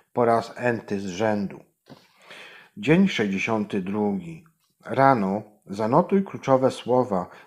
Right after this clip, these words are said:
dotyczące snów, jakie śniłeś. Zapisz zapamiętane sny w dzienniku snów. Poranna, wy-, wykonaj również poranną afirmację.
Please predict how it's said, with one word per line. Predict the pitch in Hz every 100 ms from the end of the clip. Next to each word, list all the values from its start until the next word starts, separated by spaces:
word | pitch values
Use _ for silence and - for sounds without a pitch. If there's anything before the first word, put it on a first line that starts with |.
| -
dotyczące | 117 120 - 160 190 185
snów, | - 104 104
jakie | 92 87 92
śniłeś. | - - 95 90 78 - _ - - -
Zapisz | 92 123 143 175 117
zapamiętane | 117 - 107 104 98 123 127 110
sny | 95 - 95 92
w | 92
dzienniku | 147 147 98 85 - 92
snów. | - 92 95 90 87 - - - - _ -
Poranna, | 151 127 117 117 127 127 104
wy-, | 113 131 -
wykonaj | 139 170 170
również | 117 113 120 -
poranną | 175 143 104 107 107
afirmację. | 113 127 120 123 113 - -